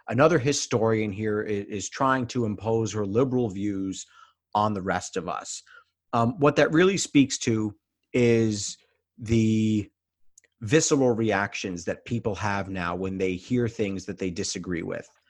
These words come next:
um, or things that don't fit into the narrative they have been told by media that is now very fractured.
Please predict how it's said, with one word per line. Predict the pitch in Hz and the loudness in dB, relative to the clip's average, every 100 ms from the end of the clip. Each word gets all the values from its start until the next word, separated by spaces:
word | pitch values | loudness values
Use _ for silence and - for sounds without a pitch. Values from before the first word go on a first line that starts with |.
| _ _ - | _ _ -10
um, | 95 92 92 - | -6 -4 -6 -2
or | 113 | -2
things | 107 120 117 101 | 0 0 0 0
that | 104 - | -2 2
don't | 117 113 | 2 2
fit | - - 113 - | -8 0 0 2
into | 113 113 113 - 104 92 87 87 _ _ | 0 0 -2 -2 -2 0 -2 -4 _ _
the | 107 | -2
narrative | 101 104 107 101 95 92 85 | 2 4 4 4 2 -2 -2
they | 95 87 | -2 -2
have | 92 82 | -4 -4
been | 92 87 | -6 -6
told | - 104 95 92 92 _ _ _ - | -4 -2 0 -2 -6 _ _ _ 2
by | 120 120 117 110 - | 6 6 4 2 -2
media | 104 107 101 98 | -2 0 2 0
that | 92 - | 0 0
is | 101 | 0
now | 120 113 | 0 0
very | 107 104 95 | 0 0 -2
fractured. | 90 - 82 82 - - | -4 -6 -6 -6 -10 -10